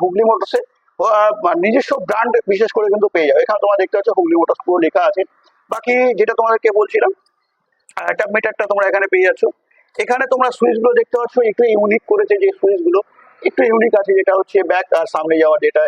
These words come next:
এখানে তোমরা হেডলাইটটা পেয়ে যাচ্ছ, এখানে তোমরা হেডলাইট পাচ্ছ। আহ, এই পাশে তোমরা ইন্ডিকেটর পেয়ে যাচ্ছ, হ্যাঁ, আপার ডিপার পেয়ে যাচ্ছ, এখানে আপার পাচ্ছ, ডিপার পেয়ে যাচ্ছ, আপার ডিপার। সামনের, আহ, দিক দিয়ে যদি আমি কথা বলি যে সামনের দিকে তোমরা কি পাও,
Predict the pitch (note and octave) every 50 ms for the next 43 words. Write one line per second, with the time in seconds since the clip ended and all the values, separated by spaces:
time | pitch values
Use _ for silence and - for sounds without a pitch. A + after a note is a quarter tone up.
0 | - - - - F#3+ E3+ E3+ E3+ E3 - - D#3 D#3+ D#3 D#3+ D#3 D3+ D3+ D#3 D#3+
1 | D#3+ - - E3+ - - D#3 D#3 D3+ D3 - - F#3+ E3 - _ _ _ _ -
2 | - _ _ _ _ - F3+ F3+ F3+ F3 E3+ F3+ F3+ F3 E3 D#3+ D#3 D3+ D3+ E3
3 | E3+ E3+ - - D3+ D3+ - - - G3 - _ _ _ _ _ _ _ _ _
4 | _ _ _ _ _ _ - D#3 D3 D3 D3 D3 - - G#3 A3+ - G#3+ G3+ -
5 | A#3 G3 G3+ G3 G3 G3 F#3 F#3+ F#3+ F#3+ - - - - - F#3+ F#3+ F3+ F#3+ F#3
6 | F3+ F3+ F3 - E3 E3+ E3+ E3+ D#3+ - - - E3 - - - - - - -
7 | - - F#3+ G3+ F3 C#3+ C#3+ D3 D#3 - - F3 E3+ - E3+ - F3+ E3+ E3 -
8 | D#3 D#3 D#3 D#3 - - D#3+ D3+ - D3+ D3 D3+ D3+ - C#3 C#3 - D#3+ D3+ D3+
9 | - _ - D#3+ D3+ - - E3 C#3+ C3 C#3 - - C#3+ C3 - C#3+ C#3 C3+ C#3
10 | C3+ - - - D#3+ - C#3+ - - C3+ C3+ - B2+ - - C3 - _ _ -
11 | - _ _ _ - - G3 F#3+ A3 A#3 A#3+ B3 A#3+ A#3+ F#3+ - G3 G#3 G#3+ F3+
12 | F#3+ G#3+ F#3 F3+ A3 G#3 G#3+ G#3 G#3+ G#3+ G#3 G#3+ - G3+ F#3+ G3 G3 F#3+ F#3+ G3
13 | G4 G4 G4 F#4 - - D4 D#4 E4+ F#4 F#4+ - F#4+ - G4 - - E3 E3+ D#3+
14 | - - F3 - - E3 D#3 D#3